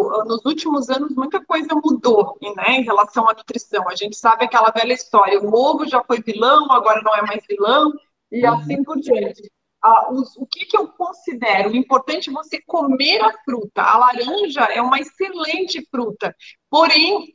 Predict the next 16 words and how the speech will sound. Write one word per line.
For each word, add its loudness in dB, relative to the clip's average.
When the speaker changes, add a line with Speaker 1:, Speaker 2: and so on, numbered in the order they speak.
Speaker 1:
você -2
ainda 0
vai 2
comer 0
junto -4
com 0
o -8
bagaço, 2
que -8
é -2
riquíssimo -8
em -6
fibra, -4
e 2
essa 2
fibra 0